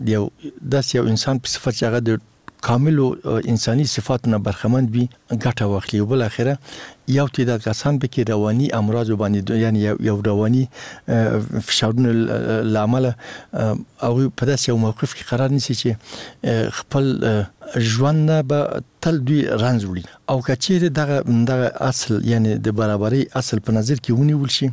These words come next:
انسانانو سره یو ګونکي عمل وشي، دوه ګونکي عمل ونه شي، هغه قوانین، هغه حقونه چې په قوانینو کې ورته، اه، پیش بیني شوي ده، د هغو نه د ټولو خلکو له اساسه یو سان وي،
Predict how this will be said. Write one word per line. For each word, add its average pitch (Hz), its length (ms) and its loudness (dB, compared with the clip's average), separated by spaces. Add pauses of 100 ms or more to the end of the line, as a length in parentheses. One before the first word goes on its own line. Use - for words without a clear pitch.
(300)
انسانانو 120 540 2
سره 123 340 0 (100)
یو 110 180 2
ګونکي 135 360 0
عمل 127 260 2
وشي، 113 340 0
دوه 113 200 0
ګونکي 120 320 0
عمل 123 260 2
ونه 127 180 2
شي، 117 200 0 (200)
هغه 117 280 -2 (120)
قوانین، 120 440 2
هغه 120 400 0
حقونه 120 280 0
چې 110 200 -4
په 117 140 -2
قوانینو 123 440 2
کې 110 140 -4
ورته، 113 240 0
اه، 110 400 0
پیش 120 180 -2
بیني 113 200 2
شوي 127 240 2
ده، 117 120 4
د 107 80 -2
هغو 110 220 2
نه 113 120 2 (160)
د 120 60 2
ټولو 139 380 2
خلکو 127 360 -2
له 113 80 2
اساسه 107 400 -2
یو 110 260 2
سان 143 300 0
وي، 131 180 2